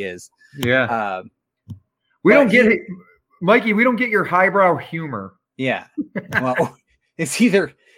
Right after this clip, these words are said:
Speaker 2: it's either highbrow or perhaps so meta that it's, like, ultra lowbrow, and by being ultra lowbrow is then highbrow.
Speaker 1: Is that
Speaker 2: I don't
Speaker 1: like a
Speaker 2: know.
Speaker 1: better looking him?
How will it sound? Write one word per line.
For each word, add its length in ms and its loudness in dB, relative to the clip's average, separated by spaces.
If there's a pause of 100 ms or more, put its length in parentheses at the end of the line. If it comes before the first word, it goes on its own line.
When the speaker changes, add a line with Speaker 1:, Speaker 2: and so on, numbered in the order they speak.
(120)
Speaker 2:
it's 220 -6
either 260 -4
highbrow 560 -2
or 140 -4
perhaps 380 -8
so 200 -4
meta 380 -4
that 120 -4
it's, 200 -10
like, 320 -8
ultra 340 -6
lowbrow, 640 -4
and 160 -8
by 220 -6
being 340 -4
ultra 320 -8
lowbrow 480 -6
is 160 -14
then 180 -10
highbrow. 460 -14 (260)
Speaker 1:
Is 140 -4
that 140 4
Speaker 2:
I 40 4
don't 100 4
Speaker 1:
like 80 2
a 40 2
Speaker 2:
know. 60 -4
Speaker 1:
better 300 2
looking 380 -2
him? 540 -6